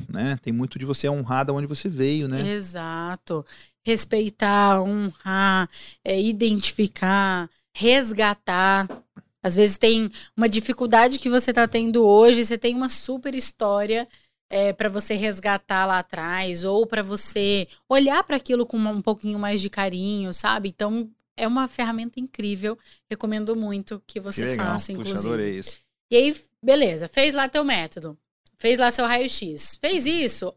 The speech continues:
Speaker 2: aí vamos projetar. Qual é a vida que você quer?
Speaker 1: Uhum.
Speaker 2: Né? E aí começa na vida, não começa na carreira. Qual o estilo de vida que você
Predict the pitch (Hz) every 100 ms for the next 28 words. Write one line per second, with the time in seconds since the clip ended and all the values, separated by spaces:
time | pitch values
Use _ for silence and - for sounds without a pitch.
0 | - 208 196 202 202 233 285 - 277 185
1 | - 277 233 202 - 196 - 196 - -
2 | _ _ _ 117 123 123 107 110 117 165
3 | - 175 196 262 190 175 220 214 214 247
4 | 285 311 269 254 190 185 185 190 220 240
5 | 285 269 269 240 220 180 160 156 - _
6 | _ - 247 311 - - - 302 285 233
7 | 196 208 196 208 190 214 185 180